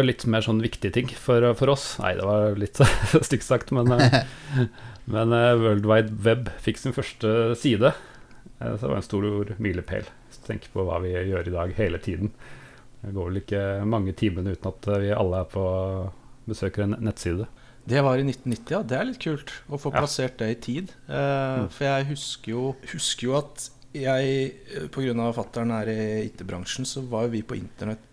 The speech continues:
Speaker 3: eh, ganske ti-, eller altså, vi var, hadde både datamaskin og internett før alle andre i, i klassen og sånn. Eh,
Speaker 1: Mm.
Speaker 3: så, og det var ikke så fryktelig lenge etter nitten nitti, det, altså. Så, ok, så da, der startet World Wide Web.
Speaker 1: Ja,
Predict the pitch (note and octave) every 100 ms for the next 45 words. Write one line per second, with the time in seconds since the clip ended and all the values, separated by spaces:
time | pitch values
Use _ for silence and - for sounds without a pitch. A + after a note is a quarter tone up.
0 | - A#2+ A#2 A#2+ - A2+ - B2 G#2+ F#2
1 | A2+ A2+ A#2+ A#2 G#2+ G#2 G#2 F#2+ F2+ D#2+
2 | - F#2+ F2+ G#2 F#2+ D#2+ - F#2+ - F#2
3 | E2+ F2+ - - A2 A2+ A2+ G2 F#2 F#2
4 | F#2 G2 A#2 - - F2+ A#2 E3+ - C3+
5 | B2 B2 A#2+ A#2+ A#2 A2+ A2+ A2 A#2+ -
6 | A#2+ A#2 A2+ A#2+ A#2+ B2+ A#2 - C3+ A3+
7 | - - E3+ C#3+ - - B2+ A#2 A2+ A2+
8 | A#2+ A2+ - A2+ A2+ A2 - - A#2+ D#3
9 | F#3+ - A2+ - - B2+ B2+ B2+ B2+ F3
10 | B2 - C3+ C3 C3 C3+ C3 B2 B2+ B2+
11 | - F#2+ - A2 G#2 G#2+ G2+ G#2+ A2+ C3+
12 | G#2 - - - - - - - - D3+